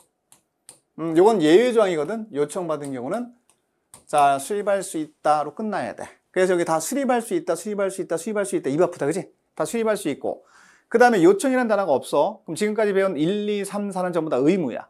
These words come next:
수립해야 한다가 되는 거야. 그렇지? 그래서 혹시 말장난하면 그렇게, 자, 문제를 풀면 될 것 같아요.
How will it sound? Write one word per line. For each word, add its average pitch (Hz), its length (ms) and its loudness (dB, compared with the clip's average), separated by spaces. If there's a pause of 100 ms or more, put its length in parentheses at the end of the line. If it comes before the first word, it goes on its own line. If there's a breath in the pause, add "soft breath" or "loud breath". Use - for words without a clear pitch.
수립해야 - 1000 -2
한다가 127 220 -8
되는 110 240 -12
거야. - 80 -20
그렇지? - 340 -12 (200)
그래서 151 500 2 (320 loud breath)
혹시 226 180 -6
말장난하면 185 800 0
그렇게, 151 300 -8 (440)
자, 135 120 -2
문제를 170 300 -4
풀면 185 220 -12
될 117 160 -14
것 127 80 -10
같아요. 117 440 -6